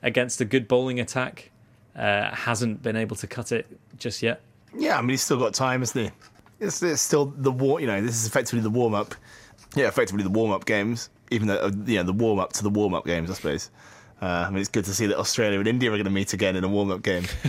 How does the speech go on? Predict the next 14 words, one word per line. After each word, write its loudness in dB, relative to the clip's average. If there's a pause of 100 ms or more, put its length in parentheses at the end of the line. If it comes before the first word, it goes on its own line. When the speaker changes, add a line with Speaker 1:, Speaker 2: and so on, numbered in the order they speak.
(260)
Speaker 2:
Uh, -2
you 0
know, 2
the -2
schedulers 2
have 0
really 0 (420)
got 2
it -2
spot 0
on 2
again. 0 (300)
Uh, 4
so 2